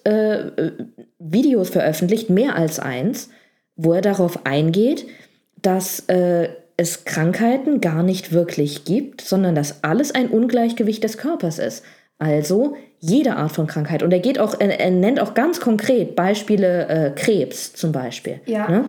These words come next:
Speaker 2: Und, und, und gleichzeitig, ne, die haben ja auch Videos, also ich, wir reden mal nur von Philipp, weil, ähm,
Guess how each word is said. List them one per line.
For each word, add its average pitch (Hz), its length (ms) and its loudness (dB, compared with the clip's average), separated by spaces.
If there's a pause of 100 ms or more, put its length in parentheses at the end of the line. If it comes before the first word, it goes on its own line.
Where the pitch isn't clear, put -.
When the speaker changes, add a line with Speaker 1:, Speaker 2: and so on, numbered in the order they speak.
(220)
Speaker 2:
Und, 233 240 0
und, 247 140 0
und 240 140 0
gleichzeitig, 240 480 0
ne, 277 120 0
die 262 140 0
haben 233 140 2
ja 247 120 0
auch 262 80 -14
Videos, 247 440 0
also 214 280 -2
ich, 226 160 -6
wir 233 240 -2
reden 262 160 0
mal 262 80 2
nur 277 120 2
von 247 120 -2
Philipp, 277 380 -2
weil, 233 420 0
ähm, 220 340 -2